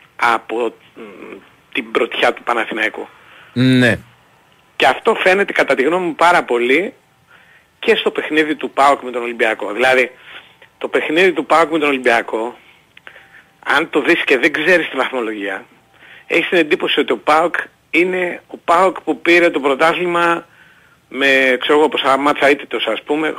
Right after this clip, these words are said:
Speaker 1: χωρίς ήττα γενικά και άμα βάλεις και τα προηγούμενα ήταν παραπάνω, ας πούμε. Λοιπόν, που έκανε το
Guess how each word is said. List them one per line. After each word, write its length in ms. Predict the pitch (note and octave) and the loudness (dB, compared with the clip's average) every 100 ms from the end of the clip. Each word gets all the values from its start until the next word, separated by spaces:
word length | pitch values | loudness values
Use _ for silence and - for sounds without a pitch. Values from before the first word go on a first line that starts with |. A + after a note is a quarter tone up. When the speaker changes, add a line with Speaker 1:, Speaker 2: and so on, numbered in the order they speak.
| - | -8
Speaker 1:
χωρίς 300 | - C#3 C#3 | -2 0 0
ήττα 200 | D#3 A#2+ | 0 0
γενικά 400 | A2 A2+ G#2+ E3 | -2 -6 0 0
και 200 | - C#3+ | 0 -6
άμα 180 | C#3 C3 | -6 -4
βάλεις 160 | C3+ | -4
και 80 | - | -2
τα 100 | - | -4
προηγούμενα 320 | - A#2 D3+ | 0 -2 -2
ήταν 160 | C#3 C#3+ | -4 0
παραπάνω, 440 | C#3 C3+ C3+ A2+ F2+ | 0 2 0 -2 -6
ας 100 | - | -18
πούμε. 120 | - _ - - - - - | -20 _ -20 -20 -20 -20 -10
Λοιπόν, 320 | - - B2 | -8 -2 -2
που 60 | B2+ | 0
έκανε 160 | C#3+ | 0
το 160 | C#3 | -2